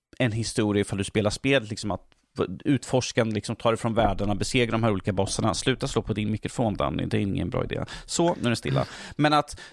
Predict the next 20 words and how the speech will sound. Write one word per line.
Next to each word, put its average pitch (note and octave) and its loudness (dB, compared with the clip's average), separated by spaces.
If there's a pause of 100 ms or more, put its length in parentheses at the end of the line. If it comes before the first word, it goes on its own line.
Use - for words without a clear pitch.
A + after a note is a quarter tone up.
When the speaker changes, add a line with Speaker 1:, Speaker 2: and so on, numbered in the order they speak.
(120)
Speaker 1:
det D#3 4
är D#3 6
ett, - -4 (360)
precis D#3+ 2
som, C3 2
eh, A#2 4
Limbo, D3+ 2
de, G#2+ 0
de B2+ 2
är C#3+ 4
ju - 4
inte D#3+ 0
heller E3 4
någon A#2 2
sån A2+ -4
där E2 2 (640)
jättedjupt - -4 (280)
på - -2
det F#2 2
sättet. - -4